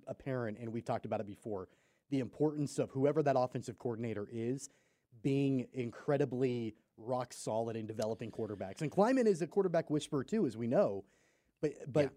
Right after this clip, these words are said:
Speaker 1: knowing you kinda had a dual threat there with both Klieman and Klein, and it
Speaker 2: You
Speaker 1: made it,
Speaker 2: did.
Speaker 1: it made it that much better for the quarterbacks in that system. I think that's a big reason why Will Howard had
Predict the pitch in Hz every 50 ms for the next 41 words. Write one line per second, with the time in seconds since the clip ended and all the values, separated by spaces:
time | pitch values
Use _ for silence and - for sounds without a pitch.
0 | 151 151 147 151 156 175 196 190 175 170 160 143 147 139 156 - - 160 180 190
1 | 196 151 151 160 151 139 120 110 101 139 143 139 135 - - - 117 123 120 -
2 | - 113 104 98 95 92 - _ _ _ _ _ - 127 107 131 131 120 - -
3 | - 135 131 135 139 139 135 110 131 127 120 110 - - - 131 120 110 101 95
4 | 95 95 95 - _ _ _ _ - 151 151 156 147 147 147 147 160 175 202 190
5 | 165 143 - 147 147 139 139 143 151 160 156 151 131 131 131 151 143 139 - 151
6 | 143 139 123 - - 123 113 101 - 139 175 202 156 117 101 104 - _ _ _
7 | _ _ _ _ _ _ _ _ _ - 151 165 165 156 151 147 - 165 156 143
8 | 143 127 143 127 123 - - 147 127 117 123 131 135 - - - 180 - - 127
9 | 107 98 104 - 127 113 123 - - 131 107 131 120 113 123 123 120 117 131 123
10 | 107 113 123 123 120 120 131 127 113 123 127 139 143 131 117 - 117 113 107 104